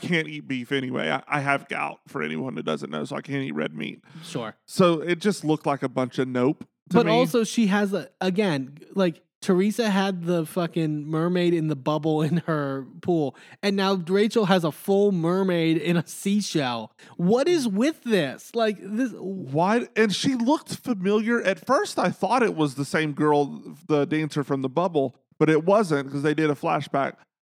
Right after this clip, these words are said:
Speaker 1: But this girl looks familiar. I swear we've seen her on our T Vs
Speaker 2: I d-,
Speaker 1: before.
Speaker 2: I don't think you're wrong, but I can't,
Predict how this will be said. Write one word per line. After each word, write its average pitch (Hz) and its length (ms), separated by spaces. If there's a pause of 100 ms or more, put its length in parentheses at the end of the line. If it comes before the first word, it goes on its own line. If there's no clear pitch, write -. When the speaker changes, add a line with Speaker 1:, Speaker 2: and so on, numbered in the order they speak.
(260)
Speaker 1:
But 175 140
this 226 180
girl 202 320
looks 190 320
familiar. 143 640
I 160 120
swear 180 500
we've 165 180
seen 147 280
her 139 160
on 131 100
our 131 100
T 147 220
Vs 123 180
Speaker 2:
I 202 120
d-, 220 80
Speaker 1:
before. - 160
Speaker 2:
I 208 60
don't 240 200
think 254 160
you're 196 100
wrong, 151 480
but 156 120
I 143 100
can't, 135 420